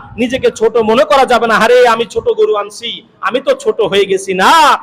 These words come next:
গরুর কারণে আপনি ছোট হবেন না, আপনার ছোট নোংরা নিয়তের কারণে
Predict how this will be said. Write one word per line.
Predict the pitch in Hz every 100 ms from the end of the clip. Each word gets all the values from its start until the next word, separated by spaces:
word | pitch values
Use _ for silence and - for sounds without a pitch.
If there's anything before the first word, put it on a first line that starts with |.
| - - 202
গরুর | 190 262 339 403 381
কারণে | 320 311 311
আপনি | 269 - 269
ছোট | - 240
হবেন | 247 214 233
না, | 226 226 208 175 -
আপনার | 208 240 - 247 240 247
ছোট | 254 302 294 269 247
নোংরা | 233 320 339 320 294 269
নিয়তের | 247 285 294 427 427
কারণে | 320 302 277 214